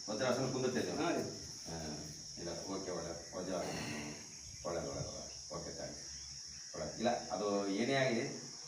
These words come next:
Speaker 1: ಆ, ಅವ್ರು ಹೇಳಿರ್ತಕ್ಕಂಥ ನಮ್ಮ ಮನೋಹರ್ ಭಾಯ್ ಸಾಹೇಬ್ ಹೇಳಿದಂಥದ್ದು ಎಲ್ಲಿ ರಕ್ತ ಸಂಚಾರ ಕಮ್ಮಿ ಆಗ್ತದೆ, ಚಿಪ್ಪು ಸೌದ ಇದಾಗ್ತವ,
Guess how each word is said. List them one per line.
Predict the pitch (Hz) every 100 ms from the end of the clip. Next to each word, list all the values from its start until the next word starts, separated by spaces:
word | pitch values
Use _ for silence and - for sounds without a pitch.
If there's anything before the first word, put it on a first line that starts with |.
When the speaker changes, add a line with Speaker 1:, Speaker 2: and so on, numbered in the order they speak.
| -
Speaker 1:
ಆ, | 87 101
ಅವ್ರು | 101 104
ಹೇಳಿರ್ತಕ್ಕಂಥ | 107 127 127 - 127 123 127
ನಮ್ಮ | 117 117 107
ಮನೋಹರ್ | 117 120
ಭಾಯ್ | 120
ಸಾಹೇಬ್ | 117 117
ಹೇಳಿದಂಥದ್ದು | 113 113 113 110 104 107 92 - - - - 101
ಎಲ್ಲಿ | 107 131 156
ರಕ್ತ | 139 117 147
ಸಂಚಾರ | - 123 123 143 139
ಕಮ್ಮಿ | 139 120
ಆಗ್ತದೆ, | 127 120 - 117
ಚಿಪ್ಪು | 113 110
ಸೌದ | 110 110 110 107 - - 98
ಇದಾಗ್ತವ, | 92 92 90 -